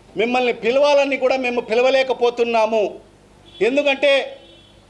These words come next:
మీకు పిలిస్తే మాకు ఏదైనా ఇబ్బందులు చేస్తారని చెప్పి మీకు పిలవలేకపోతున్నామని" చెప్పి చెప్పుకునే వాళ్ళు చాలామంది ఉండారు. వాళ్ళ అభిమానానికి ఖచ్చితంగా హ్యాట్స్ ఆఫ్ తెలియజేసుకుంటున్నాను.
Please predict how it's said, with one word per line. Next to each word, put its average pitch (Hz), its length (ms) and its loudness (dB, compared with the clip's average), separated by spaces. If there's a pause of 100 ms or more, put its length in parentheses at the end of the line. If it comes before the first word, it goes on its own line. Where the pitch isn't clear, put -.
(500)
మీకు 254 220 -2
పిలిస్తే 277 760 -2 (100)
మాకు 220 260 -2
ఏదైనా 247 260 0
ఇబ్బందులు 247 400 -2
చేస్తారని 226 600 0
చెప్పి 208 560 -4
మీకు 196 180 -4
పిలవలేకపోతున్నామని" 202 1200 0
చెప్పి 185 540 -4 (440)
చెప్పుకునే 196 340 -2
వాళ్ళు 185 240 0 (160)
చాలామంది 175 460 -2
ఉండారు. 143 340 -4 (2250)
వాళ్ళ 226 280 2
అభిమానానికి 285 1160 0 (840)
ఖచ్చితంగా 240 440 -2
హ్యాట్స్ 208 360 -2
ఆఫ్ 262 200 0
తెలియజేసుకుంటున్నాను. 208 1000 -2